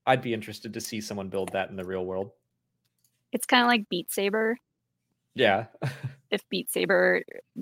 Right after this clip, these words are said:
Speaker 2: became, yeah, I guess A R. <clears throat>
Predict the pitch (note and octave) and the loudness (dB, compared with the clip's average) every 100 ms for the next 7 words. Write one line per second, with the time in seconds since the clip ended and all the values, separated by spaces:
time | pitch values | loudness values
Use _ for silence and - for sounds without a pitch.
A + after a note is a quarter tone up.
0 | - - E3+ - F#3+ F#3+ F#3 F#3 _ G3 | -12 -4 -4 0 0 0 -2 -4 _ 4
1 | E3+ F3 F3 F3+ - F3 F3 F3 F#3 F#3 | 6 6 2 -4 -2 0 0 0 0 -4
2 | _ _ _ _ - - - - _ _ | _ _ _ _ -20 -14 -12 -14 _ _
3 | _ _ _ - D#4 D#4+ B3 G#3 | _ _ _ -8 -2 2 2 0